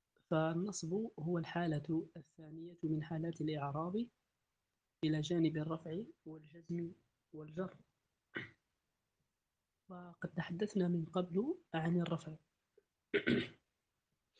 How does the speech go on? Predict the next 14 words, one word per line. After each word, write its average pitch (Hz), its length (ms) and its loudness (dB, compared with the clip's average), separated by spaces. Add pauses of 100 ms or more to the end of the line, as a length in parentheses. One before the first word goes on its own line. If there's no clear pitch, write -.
(1400)
والنصب 208 580 2 (720)
يكون 175 600 6 (400)
في 185 60 2
الأفعال 175 540 2
ويكون 180 400 4
في 170 100 0
الأسماء. - 480 -4 (960)
بطبيعة 165 560 2
الحال 214 360 -4 (100)
الأسماء 180 640 0 (100)
المعربة 165 540 2
وكذلك 190 580 2
الأفعال 190 600 0
المعربة. 175 540 4